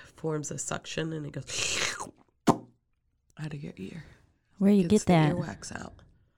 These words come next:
Speaker 2: I want
Speaker 1: I don't
Speaker 2: one.
Speaker 1: remember where I got those.
Speaker 2: Oh,
Speaker 1: I've
Speaker 2: fuck.
Speaker 1: had, I have been doing it for years.
Speaker 2: That sounds cool.
Speaker 1: It's pretty amazing, but I also
Speaker 2: Is
Speaker 1: really
Speaker 2: it one-time
Speaker 1: like
Speaker 2: use?
Speaker 1: Yeah.
Speaker 2: Okay.
Speaker 1: Yeah. Burns right down. Uh,
Speaker 2: And
Speaker 1: it's, like,
Speaker 2: doesn't
Speaker 1: made
Speaker 2: catch
Speaker 1: out
Speaker 2: your
Speaker 1: of,
Speaker 2: hair
Speaker 1: like,
Speaker 2: on fire?
Speaker 1: paper.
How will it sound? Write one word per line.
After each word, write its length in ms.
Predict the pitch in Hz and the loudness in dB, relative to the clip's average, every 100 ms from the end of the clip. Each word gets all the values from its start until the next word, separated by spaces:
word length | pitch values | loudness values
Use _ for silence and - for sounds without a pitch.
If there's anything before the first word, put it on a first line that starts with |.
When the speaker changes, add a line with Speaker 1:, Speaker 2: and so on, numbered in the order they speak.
| _ | _
Speaker 2:
I 60 | 175 | 2
want 240 | 185 165 | 4 6
Speaker 1:
I 60 | 165 | 6
don't 100 | 190 | 6
Speaker 2:
one. 80 | 208 | 4
Speaker 1:
remember 300 | 156 151 151 | 2 0 -2
where 180 | 143 147 | 0 -2
I 80 | 147 | -2
got 240 | 65 - | -4 -8
those. 440 | 53 55 60 - - | -8 -6 -8 -10 -6
Speaker 2:
Oh, 60 | 196 160 | -6 -6
Speaker 1:
I've 140 | - 151 | -6 -4
Speaker 2:
fuck. 80 | 165 | 0
Speaker 1:
had, 200 | 170 - - | -2 -4 -8
I 160 | 170 165 - - - | -8 -8 -18 -20 -10
have 120 | 175 | -8
been 160 | 156 156 | -6 -6
doing 220 | 147 151 | -6 -8
it 100 | 151 | -10
for 100 | - | -10
years. 460 | 147 151 156 156 - | -8 -6 -8 -8 -4
Speaker 2:
That 80 | 170 | 0
sounds 280 | 170 156 | 2 0
cool. 420 | - - 151 147 - _ - - - _ _ - | -2 -4 -4 -4 -6 _ -20 -20 -20 _ _ -10
Speaker 1:
It's 140 | - | -2
pretty 280 | - 247 254 | 2 4 4
amazing, 500 | 143 143 147 151 139 | 2 -2 -2 -4 -6
but 160 | 151 | -4
I 200 | 151 147 - | -2 -2 -4
also 400 | 151 147 165 160 | -6 -4 -4 -2
Speaker 2:
Is 60 | 139 | 6
Speaker 1:
really 240 | 214 190 | 8 10
Speaker 2:
it 20 | |
one-time 340 | 185 208 214 196 | 10 8 8 8
Speaker 1:
like 80 | 208 | 8
Speaker 2:
use? 340 | 233 - - - - - | 6 4 -8 -14 -20 -6
Speaker 1:
Yeah. 180 | 170 143 - - _ _ - | -4 -4 -8 -20 _ _ -8
Speaker 2:
Okay. 320 | 156 - - - _ _ | -8 -8 -18 -18 _ _
Speaker 1:
Yeah. 200 | 175 - - _ _ _ | -18 -16 -18 _ _ _
Burns 400 | 147 160 147 - | -8 -6 -6 -8
right 200 | - - | -8 -8
down. 320 | - 50 - - _ _ _ _ - | -10 -12 -14 -20 _ _ _ _ -6
Uh, 200 | 160 143 | -4 0
Speaker 2:
And 100 | - | 6
Speaker 1:
it's, 80 | 196 | 8
like, 60 | 202 | 8
Speaker 2:
doesn't 120 | 196 | 8
Speaker 1:
made 60 | 208 | 6
Speaker 2:
catch 120 | 196 | 8
Speaker 1:
out 60 | |
Speaker 2:
your 80 | 190 | 8
Speaker 1:
of, 60 | 175 | 8
Speaker 2:
hair 180 | 185 196 | 8 6
Speaker 1:
like, 20 | |
Speaker 2:
on 100 | 214 | 4
fire? 160 | - 240 | 2 2
Speaker 1:
paper. 800 | 208 185 185 165 151 156 143 | 4 2 0 -2 -2 -4 -6